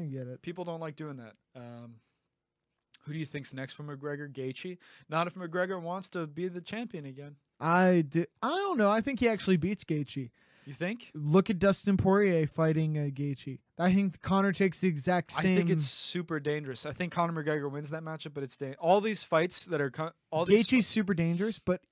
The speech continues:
Speaker 2: all these fights that are i-, lined up for him at lightweight are
Speaker 1: if he
Speaker 2: dangerous.
Speaker 1: pulls out the Poirier rule book and just goes right by that, I think Conor does pretty much the same thing to Gaethje.
Speaker 2: I agree.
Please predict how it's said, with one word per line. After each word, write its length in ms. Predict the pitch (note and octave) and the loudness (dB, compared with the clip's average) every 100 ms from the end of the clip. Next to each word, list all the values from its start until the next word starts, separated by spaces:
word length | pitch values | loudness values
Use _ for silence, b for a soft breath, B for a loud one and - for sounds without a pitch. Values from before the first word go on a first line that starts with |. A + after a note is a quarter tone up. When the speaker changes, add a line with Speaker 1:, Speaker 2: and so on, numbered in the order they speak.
| _ | _
Speaker 2:
all 180 | - E3 | 0 0
these 200 | G#3 F#3 | 0 -2
fights 300 | - C#3+ C3+ | 2 2 2
that 140 | D3 C3 | -2 -2
are 120 | C3+ | -4
i-, 160 | D3+ D3+ C#3+ | -8 -12 -4
lined 300 | C#3+ D3 C#3+ | -2 -2 -4
up 100 | C3 | -6
for 200 | D3+ C#3 | -6 -6
him 80 | C3+ | -6
at 120 | C3+ | -8
lightweight 360 | C#3 C#3 C3+ C3 | -6 -6 -6 -8
are 40 | |
Speaker 1:
if 60 | B2+ | -8
he 60 | B2+ | -6
Speaker 2:
dangerous. 280 | F3+ G3+ - | -4 -2 -2
Speaker 1:
pulls 280 | G3+ A3 A3+ | -2 0 -2
out 200 | A3+ - | -2 0
the 60 | |
Poirier 600 | D#3 G3 G3 G3 F#3+ F#3+ | 0 2 2 0 0 0
rule 260 | E3+ F3+ F3+ | 0 0 -2
book 340 | F#3+ G#3 F#3+ - | -4 -6 -8 -10
and 160 | F3 | -6
just 420 | E3 E3+ - - D3+ | -2 -2 -4 -10 -2
goes 340 | E3 E3+ D3 | 0 2 0
right 240 | D3 E3 - | -2 -4 -2
by 200 | F3 E3 | -2 0
that, 260 | D#3+ F3 | 0 -2
I 100 | F3+ | -2
think 220 | D#3 F3+ D#3+ | -2 -2 -2
Conor 320 | E3+ F3+ F3+ | 0 0 2
does 240 | E3+ D#3 | 2 2
pretty 240 | - F3 E3+ | 0 0 2
much 260 | E3 - | 0 -2
the 100 | D#3 | -2
same 280 | - E3 D#3 | 0 0 0
thing 220 | D#3+ E3+ | 0 -2
to 60 | C#3+ | -2
Gaethje. 300 | C3+ B2+ - | -4 -6 -2
Speaker 2:
I 60 | |
agree. 320 | A#3 D#3 F#3 | -2 0 -2